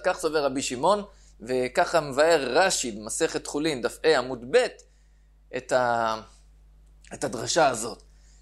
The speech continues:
שרק אחד שהוא עושה מצוות, "אשר לא תעשנה והשם", הוא לא היה עושה אותם, אם הודה אליו חטאתו אשר חטא, דווקא אדם כזה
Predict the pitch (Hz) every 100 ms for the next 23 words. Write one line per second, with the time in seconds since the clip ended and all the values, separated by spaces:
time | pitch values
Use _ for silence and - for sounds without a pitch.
0 | - - - 104 95 90 90 90 85 -
1 | - 123 - - 147 - 113 104 151 143
2 | 117 147 160 147 - 117 - 120 117 170
3 | - 311 214 - 175 147 123 113 120 117
4 | 127 113 123 202 311 277 202 - 202 180
5 | 160 160 147 156 147 - - - 226 190
6 | 185 - 165 175 170 151 165 - 151 -
7 | 135 135 160 151 160 147 - 190 247 240
8 | 247 220 208 233 208 196 175